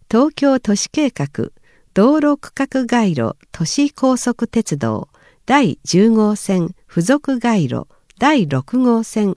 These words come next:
及び九号線。縦覧場所、東京都都市整備局、都市づくり政策部、都市計画課。都庁第二本庁舎二十一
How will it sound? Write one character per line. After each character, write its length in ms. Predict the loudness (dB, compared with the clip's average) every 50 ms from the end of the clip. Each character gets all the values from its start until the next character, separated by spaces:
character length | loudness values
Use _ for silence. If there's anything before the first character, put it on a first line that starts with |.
| -6 _
及 260 | -2 0 0 0 0 0
び 240 | -2 -4 -4 -6 -8 _ _
九 240 | -6 -2 0 0 2
号 260 | 2 0 0 0 -2
線。 320 | -4 -4 -6 -6 -6 -6 -10 -14 _ _ _ _ _ _ _ _ _ _ _ _ _ _ _ _ _ _ _ _ _ _ _ _ _ _ _ _ _ _ _ _ _ _
縦 280 | -6 -2 2 2 2 2
覧 240 | 2 0 0 0 0
場 120 | 0 -2
所、 220 | -2 -2 -4 -4 -4 _ -14 -20 -20 _ _ _ _ _ _ _
東 240 | 0 0 0 0 0
京 240 | 0 0 0 0 0
都 280 | -2 -2 -4 -4 -6 -10 -10 -4
都 140 | -2 -2
市 220 | 0 0 0 0 0
整 240 | 0 0 2 2 2
備 160 | 2 0 -2
局、 420 | -2 -4 -6 -4 -6 -8 -10 -10 _ _ _ _ _ _ _
都 140 | -4 -2 -2
市 180 | 0 0 0 0
づ 180 | 0 -2 -4
く 160 | -2 -2 -2 0
り 140 | 0 -2
政 280 | -2 -2 -2 -2 0 0
策 300 | 0 -2 -4 -4 -4 -6
部、 220 | -6 -4 -6 -8 -10 _ _
都 140 | -6 -4 -4
市 220 | -2 -2 -2 -4
計 260 | -2 -2 0 0 0 0
画 160 | -2 -6 -6
課。 340 | -6 -10 -12 -10 -10 -10 -10 -14 -20 -20 _ _ _ _ _ _ _ _ _ _ _ _ _ _ -14 -4 -2
都 120 | 0 0
庁 360 | 0 0 0 0 2 0 -2 -4 -2
第 200 | 0 2 2 2 2
二 120 | 2 0
本 220 | 0 0 0 0
庁 260 | -2 -2 -4 -4 -4 -2
舎 280 | -4 -4 -6 -6 -6 -8 -12 -20 -20 -10 -4 0
二 180 | 2 2 2
十 300 | 2 0 0 0 0 0
一 100 | -2 -4